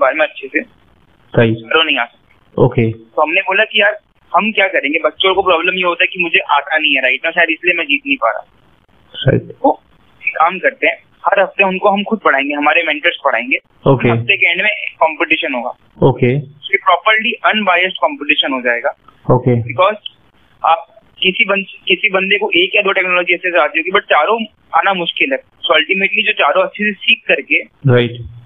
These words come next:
Speaker 1: परफॉर्म करेगा, वही जीतेगा।
Speaker 2: ओके।
Speaker 1: अ, आइडिया ये था।
Speaker 2: ओके।
Speaker 1: Ultimately यही हुआ, what we found out,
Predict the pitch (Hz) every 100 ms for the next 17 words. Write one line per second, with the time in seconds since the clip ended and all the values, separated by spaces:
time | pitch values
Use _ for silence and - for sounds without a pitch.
0 | _ - 170 - 185 202 180 170 220 226
1 | 247 214 - 185 135 - - 147 123 117
2 | 113 - 113 - 135 135 - 147 151 175
3 | 175 170 165 151 _ _ _ _ - -
4 | 127 117 107 - 196 202 - 208 175 180
5 | 185 139 135 - _ _ - 151 156 190
6 | 190 151 147 139